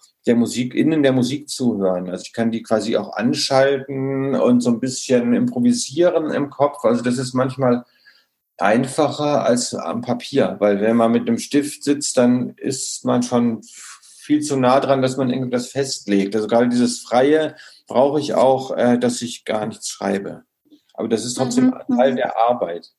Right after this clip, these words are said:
Speaker 1: Aber das ist, äh, verbunden mit dem Leben. Also das ist irgendwie ungetrennt.
Speaker 2: Ja, ja. Du hast ja vorhin schon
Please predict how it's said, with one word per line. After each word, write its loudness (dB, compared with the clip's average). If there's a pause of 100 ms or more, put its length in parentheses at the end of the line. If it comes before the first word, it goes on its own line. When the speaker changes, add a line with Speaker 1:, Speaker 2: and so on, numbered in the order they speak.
(160)
Speaker 1:
Aber 0
das -4
ist, -6
äh, 2
verbunden -2
mit 2
dem 2
Leben. 2
Also 0
das -2
ist -6
irgendwie -2
ungetrennt. -8 (720)
Speaker 2:
Ja, 2 (300)
ja. -4 (320)
Du 0
hast 0
ja 4
vorhin 2
schon 0